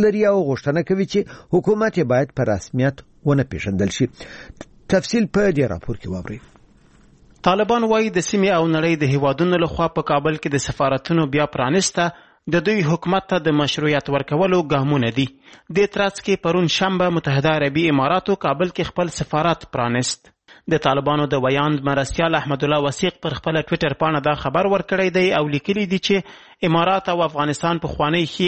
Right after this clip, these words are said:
Speaker 2: اړیکې لري، باید لا غښتلې او پیاوړې شي. بل لور ته د طالبانو د بهرنیو چارو سرپرست وزیر امیر خان متقي پرون شنبه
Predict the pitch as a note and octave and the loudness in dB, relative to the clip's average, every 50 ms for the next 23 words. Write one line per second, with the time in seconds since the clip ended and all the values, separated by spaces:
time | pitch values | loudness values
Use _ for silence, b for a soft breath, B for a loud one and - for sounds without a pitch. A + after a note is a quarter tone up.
0 | F#3+ D3 D3 E3+ G#3 - - G3+ G3 G#3 G3 G#3 G#3 G3+ B B B B B - | 2 2 2 0 0 0 0 2 2 2 2 2 0 -2 B B B B B -2
1 | D3+ D3+ D#3 F3 F#3 F#3 E3 - - - - D3+ D#3+ E3+ D#3+ C#3 C#3 C3+ - - | 0 2 2 2 0 0 -2 -6 -8 -6 -2 0 0 0 0 0 -2 -4 -4 -4
2 | - - G#3 G3+ G3 G3 G3+ - D3 C3 B2 B2 - - - E3 E3 D#3+ D3+ C3 | -4 -2 0 2 2 2 2 2 2 0 0 -2 -4 -2 0 0 2 2 2 0
3 | B2 A#2+ - - - F3 D#3 - _ _ _ B B B B B B B B F#3 | 0 0 0 0 0 0 -2 -4 _ _ _ B B B B B B B B 0
4 | A3 A3+ A#3 A#3 A3 - A3 A3 F#3+ F#3 - D#3+ D3+ D#3+ D#3 F3+ F#3+ G3 G3 F#3 | 0 2 2 2 0 0 -2 -2 -2 0 0 0 0 0 0 0 2 2 2 0
5 | F3+ E3+ D#3+ C#3+ C3+ D#3 D#3 F3 F3+ F3 E3 - E3+ D#3+ D#3+ E3 D3 - C#3+ C3+ | 0 0 0 0 0 0 0 0 0 0 0 0 0 0 0 0 0 -2 -4 -4
6 | - C#3+ D3+ E3 D#3 - - D#3+ D3 C3+ C#3+ E3+ F3 G3 D#3+ D3 C3+ C3+ B2+ - | -2 0 0 0 -2 -2 -2 -2 -2 0 2 2 2 2 2 2 2 0 -2 -2
7 | - D#3+ D#3+ D3+ D3 C#3+ - - C3+ - - F#3 E3+ - E3+ D#3+ F3+ E3 C#3 - | -2 0 0 2 0 0 0 -2 -4 -2 -2 -2 -2 0 0 0 2 2 2 2
8 | - G3 G3+ G3 F#3+ F#3+ F#3 | 2 0 0 2 2 0 0